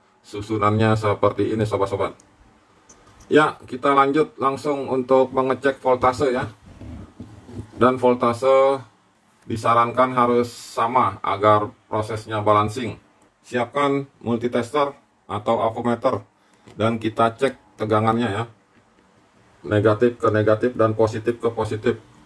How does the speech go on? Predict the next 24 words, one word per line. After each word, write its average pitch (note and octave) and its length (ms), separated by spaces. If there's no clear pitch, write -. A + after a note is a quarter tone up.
Ya, A#2 320
nah, G#2+ 520
jadi A2+ 360
terbaca B2 640
tiga A2 240
koma A2 280
dua G#2+ 200
sembilan G#2+ 480
volt A2 240
ya. G#2+ 160
Nah, F#2 200
ini G2+ 120
masing-masing G#2+ 760
baterai A2+ 680
harus G#2 240
sama G#2+ 320
voltasenya G#2+ 720
supaya G2 400
hasilnya G2 480
lebih F#2+ 240
maksimal. G2 480
Dan G2 240
baterai G2+ 320
kedua G#2+ 560